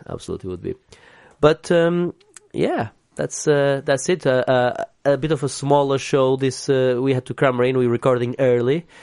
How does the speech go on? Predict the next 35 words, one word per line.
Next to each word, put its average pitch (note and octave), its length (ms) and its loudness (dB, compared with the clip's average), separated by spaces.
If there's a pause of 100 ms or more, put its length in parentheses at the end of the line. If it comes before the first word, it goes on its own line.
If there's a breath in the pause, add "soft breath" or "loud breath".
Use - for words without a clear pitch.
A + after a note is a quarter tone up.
(200 loud breath)
because A#2 380 -2
I'm B2+ 240 0
off, D3 300 -4
uh, D3 280 0
for, D3 300 0
um, C#3+ 500 0 (580 soft breath)
for - 160 2
a - 20 4
week. F3+ 180 2
I'm C#3 140 0
off C#3 200 -4
to C#3 220 0
Macedonia. D3+ 1040 0 (340 loud breath)
I'll A#2+ 140 0
be, C3+ 200 2
uh, B2+ 240 2
playing C#3+ 460 -2
games D3 440 0
on D3 180 0
my, D3 400 -2
uh, D3 260 -2 (120)
Switch. - 720 -14 (180)
Uh, - 180 -8
that's - 260 -8
it. - 240 -8
I, A#2+ 240 0
uh, A2+ 160 2
don't A#2+ 180 0
know, C#3+ 220 2
uh, B2 160 -2
what A#2 260 -4
I'm A#2 100 -4
gonna A#2+ 140 -2
play C3 240 -2
yet. D#3 260 -6